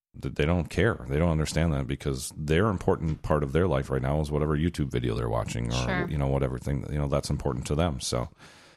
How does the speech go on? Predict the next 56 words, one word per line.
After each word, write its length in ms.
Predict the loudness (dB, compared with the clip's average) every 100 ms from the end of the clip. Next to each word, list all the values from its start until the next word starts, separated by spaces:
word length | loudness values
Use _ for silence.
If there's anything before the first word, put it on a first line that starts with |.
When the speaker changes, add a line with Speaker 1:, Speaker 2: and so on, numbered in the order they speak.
| _ -10
Speaker 1:
um, 520 | -6 -4 -2 -4 -6 -10 -14 -4
Speaker 2:
I 40 |
think 140 | 0 2
in 100 | 2
those 220 | 2 0
instances, 520 | -6 -6 -8 -6 -8
it's, 280 | -10 -12 -14 -8
it's 500 | -8 -6 -6 -6 -8 _ _ _ _
probably 360 | -6 -4 -2 -4
important 520 | -4 -2 -2 -2 -8
to 140 | -10
talk 320 | -8 -4 -2 -2
about 280 | 0 0
how, 500 | 2 0 2 0 -2 -8 _ _ -20 -20 -20 _ -16 -8
because 300 | -6 -2 -2
of 80 | -2
what 100 | -2
you 60 |
do, 320 | -2 -4 -4 -4
there 120 | -2
might 160 | -2
be 60 | -2
an 80 | -4
emergency. 800 | -4 -6 -6 -6 -4 -4 -6 -6
And 140 | -4
so 120 | -4 -2
you 80 |
have 100 | -4
to 80 | -6
check 240 | -4 -4 -4
it 100 | -8
for 120 | -2
that, 200 | 0 0
Speaker 1:
Yeah. 40 | 0
Speaker 2:
but 120 | 2
you're 100 | 2
not 240 | 2 0
spending 280 | 0 0 -2
time 400 | -4 0 0 0
on 140 | -2
it, 140 | 0 2
Speaker 1:
Right. 220 | 2 0 -2
Speaker 2:
you 120 | -2
know, 180 | 0 2
Speaker 1:
Well, 120 | 2
and 80 | 2
Speaker 2:
during 160 | 2
Speaker 1:
that's 100 | 2
Speaker 2:
that 60 | 2
Speaker 1:
where 80 | 2
Speaker 2:
time. 100 | 0
Speaker 1:
I 40 |
falter, 340 | -2 -4 -2 -4
where 260 | -2 -2
I'll, 340 | 0 0 -2 -4
Speaker 2:
Yeah. 400 | -6 -6 -6 -6